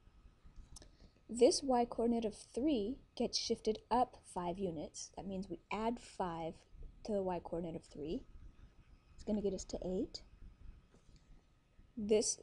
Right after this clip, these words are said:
y coordinate of zero goes to five. So we're back here. Then this y coordinate of negative three, we add five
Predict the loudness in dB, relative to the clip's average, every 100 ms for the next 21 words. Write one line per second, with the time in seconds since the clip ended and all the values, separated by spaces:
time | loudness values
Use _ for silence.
0 | 0 6 6 6 2 2 2 2 2 2
1 | 2 0 -2 -10 -8 2 2 2 -6 -12
2 | -10 -8 -6 -6 -6 -10 -20 -20 -20 -20
3 | -20 -20 -20 -20 -20 -20 _ -20 -20 -20
4 | -8 -6 -6 -6 -10 -6 -4 -2 -4 -10
5 | _ _ -20 -20 -20 -20 -12 4 8 8
6 | 6 -2 4 4 4 4 2 2 0 2
7 | 2 2 -2 -4 -2 2 6 6 4 0
8 | -4 -6 -4 -6 -8 -6 -4 -2 -2 -4
9 | -4 0 4 4 4